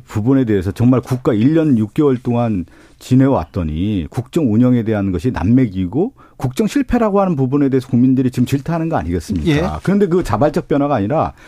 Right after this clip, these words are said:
Speaker 1: 이 국민의 질타 속에서 어쩔 수 없이 변화하려고 하는 모습을 만들어내는 것이죠. 그러면 지금부터가 중요한 거죠. 시정 연설 이후부터. 그러면 지금까지 야당을 파트너로 인정했냐는 거예요.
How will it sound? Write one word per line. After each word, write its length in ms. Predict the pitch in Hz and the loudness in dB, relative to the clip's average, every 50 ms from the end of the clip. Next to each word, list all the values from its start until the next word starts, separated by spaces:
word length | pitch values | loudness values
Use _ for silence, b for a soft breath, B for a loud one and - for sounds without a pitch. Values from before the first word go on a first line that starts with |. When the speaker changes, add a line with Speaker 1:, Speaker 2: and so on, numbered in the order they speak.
| B B B B B B B B | B B B B B B B B
Speaker 1:
이 400 | 143 175 240 269 285 285 269 196 - | 2 6 6 8 8 6 4 4 2
국민의 400 | - 165 160 165 175 196 226 214 | 0 0 0 2 2 2 0 0
질타 320 | - 135 127 127 170 165 | 2 0 0 0 0 -4
속에서 520 | - - - 151 143 147 143 139 - 208 | -2 -2 -4 0 2 2 0 0 0 -4
어쩔 400 | 185 - 104 - - - 254 240 | -4 -2 -2 -4 0 2 0 0
수 240 | 220 - - - 220 202 | 2 0 0 0 0 0
없이 340 | 185 - - - - 220 | 0 -2 -6 -6 -4 -4
변화하려고 880 | - - - 123 127 143 160 170 160 131 170 165 160 160 165 151 147 156 | -4 -2 0 2 2 2 2 0 0 0 0 2 2 2 2 2 0 0
하는 200 | 151 160 190 180 | 0 0 0 0
모습을 880 | 143 113 120 135 160 180 180 180 180 170 156 - - 170 165 196 196 185 b b b b b b | 2 2 4 4 4 4 2 0 0 0 -2 -2 -4 -2 0 0 0 0 b b b b b b
만들어내는 640 | - - 123 143 151 180 190 170 135 90 - 110 110 | -2 0 0 2 2 2 2 2 0 2 2 0 0
것이죠. 520 | 92 92 82 - _ - - 85 110 180 - B B B B | 0 -2 -4 -6 _ -8 -6 -6 -6 -6 -10 B B B B
그러면 480 | - 156 180 208 233 233 190 127 80 B B B B B B B B B B B B | 0 0 2 2 2 2 2 0 -2 B B B B B B B B B B B B
지금부터가 600 | - - 165 165 208 247 247 262 247 - 233 247 | -4 -2 0 4 4 4 4 4 2 2 0 0
중요한 400 | - - 139 127 107 104 113 107 | 2 2 2 2 2 2 2 2
거죠. 160 | 98 90 85 | 0 0 -2
시정 400 | 95 - - 214 185 202 196 151 | -2 -2 -2 0 0 2 2 2
연설 340 | 113 117 123 117 139 127 98 | 2 2 2 2 2 0 0
이후부터. 480 | 92 107 127 120 101 98 - - 107 92 | 2 2 2 2 0 -4 -4 -4 -4 -2
그러면 640 | 92 113 123 117 113 117 127 139 127 101 82 80 - | 0 0 0 0 0 0 0 0 -2 -2 -4 -6 -8
지금까지 680 | - - 156 175 185 165 135 - 151 151 151 160 151 143 B B B B B B | -4 -2 0 0 0 -2 -2 0 0 0 0 0 -2 -4 B B B B B B
야당을 580 | 104 117 120 123 139 151 143 160 156 151 156 156 | 0 2 4 2 2 4 2 2 2 2 0 -2
파트너로 460 | - - 240 240 - 226 214 196 180 | -2 -2 -2 0 0 0 0 0 0
인정했냐는 800 | 131 98 101 98 113 110 98 120 120 110 101 85 78 76 78 78 | 0 0 0 0 0 0 2 0 0 0 0 -2 -4 -6 -8 -10
거예요. 180 | 69 65 69 | -10 -12 -16